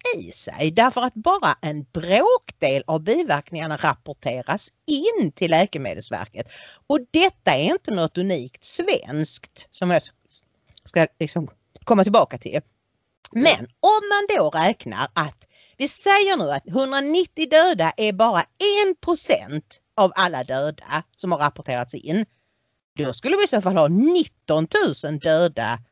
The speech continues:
av vaccinet. Ivy Hammond, hon räknar på att det är en och en halv procent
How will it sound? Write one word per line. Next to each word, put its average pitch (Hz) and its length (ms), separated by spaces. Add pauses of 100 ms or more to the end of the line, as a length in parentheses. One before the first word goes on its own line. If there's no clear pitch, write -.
(300)
av 131 180
vaccinet. - 1000 (1600)
Ivy 285 280
Hammond, 277 720 (1400)
hon 320 300
räknar 311 340
på 151 280 (400)
att 196 160
det 196 100
är 180 60 (100)
en 175 260
och 156 60
en 165 140
halv 381 340 (120)
procent - 800